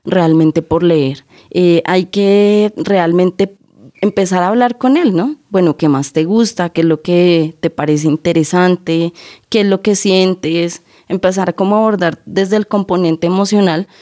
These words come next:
cuáles son las limitaciones y cuáles son las ventajas del niño,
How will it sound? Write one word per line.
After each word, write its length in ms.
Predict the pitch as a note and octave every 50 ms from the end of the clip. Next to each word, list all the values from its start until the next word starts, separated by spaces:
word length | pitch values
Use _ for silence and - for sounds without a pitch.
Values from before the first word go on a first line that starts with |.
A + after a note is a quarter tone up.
| - - _ _ _
cuáles 300 | - A3+ A3 A3 A3 G3+
son 160 | G#3+ A3+ A3+
las 80 | A3+ A3+
limitaciones 800 | A3+ B3 B3 A#3+ A#3 A#3 - A3+ A3 - A3+ G#3 G3+ G3+ G3
y 40 | G#3
cuáles 360 | - - F3 D#3+ D3+ D3+ D#3
son 120 | F3+ F3+ E3+
las 160 | E3+ E3+ E3+
ventajas 540 | F#3+ G3 F#3+ F#3 - E3+ D#3 D#3 D#3+ D#3 D#3
del 180 | F#3 G3 G3
niño, 380 | F#3+ F#3+ F3+ F3 E3+ F#3 B3